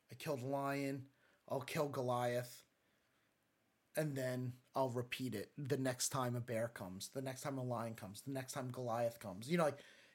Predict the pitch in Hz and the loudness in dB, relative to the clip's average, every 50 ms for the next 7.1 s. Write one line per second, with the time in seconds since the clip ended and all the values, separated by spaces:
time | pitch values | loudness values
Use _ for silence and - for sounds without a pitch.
0 | _ - 165 139 135 165 151 - - - - - _ _ _ _ _ - - _ | _ -6 -4 0 2 2 2 2 -2 -6 -10 -20 _ _ _ _ _ -20 -20 _
1 | _ _ _ 151 170 180 170 170 - 170 156 156 151 156 151 - - 156 147 - | _ _ _ 6 6 8 8 8 8 8 8 8 8 6 2 0 -2 -4 0 2
2 | 139 123 233 254 233 233 196 180 185 170 190 196 175 143 - - - - 147 147 | 8 12 12 12 12 12 12 12 12 12 10 10 10 8 4 -6 -6 -4 -2 2
3 | 151 160 143 131 - - - 160 151 139 135 135 127 117 120 98 107 104 110 113 | 4 4 4 2 -2 0 6 6 6 6 6 4 0 0 0 0 0 2 2 0
4 | 117 123 - - 165 170 165 151 147 131 127 - - _ _ _ - - _ - | 0 -2 0 6 10 10 10 10 8 4 0 -4 -10 _ _ _ -20 -20 _ -20
5 | _ _ _ _ _ _ _ _ _ _ _ _ _ _ - - - - - - | _ _ _ _ _ _ _ _ _ _ _ _ _ _ -20 -20 -20 -20 -20 -20
6 | - - - - - - - - _ _ 180 - - - 202 180 165 165 160 156 | -18 -18 -20 -20 -20 -20 -20 -20 _ _ 0 2 6 10 10 12 12 12 12 10
7 | 156 160 | 8 4